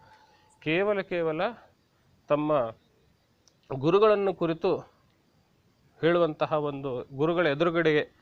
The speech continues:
ಹೇಳಿರುವಂತಹ ಒಂದು ಸ್ತೋತ್ರ ಏನಿದೆ, ಸನಿತ್ಯೋಪಲಬ್ಧಿ ಸ್ವರೂಪೋಹಮಾತ್ಮ ಎನ್ನುವಂತಹ ಆ ಸ್ತೋತ್ರವನ್ನ ರಚಿಸಿದ್ದು. ಮತ್ತು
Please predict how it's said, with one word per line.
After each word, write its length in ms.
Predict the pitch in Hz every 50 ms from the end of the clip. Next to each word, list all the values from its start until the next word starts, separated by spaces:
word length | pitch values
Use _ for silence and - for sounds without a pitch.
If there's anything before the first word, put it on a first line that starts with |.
| _ _ _ _
ಹೇಳಿರುವಂತಹ 540 | 151 151 165 165 165 160 151 143 - 151 143
ಒಂದು 280 | 147 135 135 135 139
ಸ್ತೋತ್ರ 460 | 131 - - - 170 190 185 - 185 170
ಏನಿದೆ, 500 | 156 156 147 147 139 165 156 127 - - _ _ _ _ _ _ _ _ _ _
ಸನಿತ್ಯೋಪಲಬ್ಧಿ 1080 | - - 147 143 156 165 156 - _ - 160 151 156 151 - 156 147 147 139 135 139 151
ಸ್ವರೂಪೋಹಮಾತ್ಮ 1400 | 143 - - - 127 127 139 147 151 147 - 147 143 127 143 139 143 135 131 - _ _ 131 131 131 127 107 - - - _ _ _ _
ಎನ್ನುವಂತಹ 800 | 131 135 143 151 151 143 135 131 - 139 127 156 185 220 254 - _ _ _ _ _ _ _ _ _ -
ಆ 140 | 113 120
ಸ್ತೋತ್ರವನ್ನ 840 | - - - - 170 185 208 202 - - 180 170 160 151 147 143 160 196 196 165 147 - - _ _ _ _
ರಚಿಸಿದ್ದು. 680 | 123 123 131 123 - 135 - 131 123 107 104 107 113 - - _ _ _ _ _ _ _ _ _ _ _ _ _ _ _ _ _ _ _ _ _ _ _ _ _ _ _ _ _ _ _ _ _ _ _ _ _ _ _ _ _ -
ಮತ್ತು 500 | 202 220 220 - 208 175 160 165 - -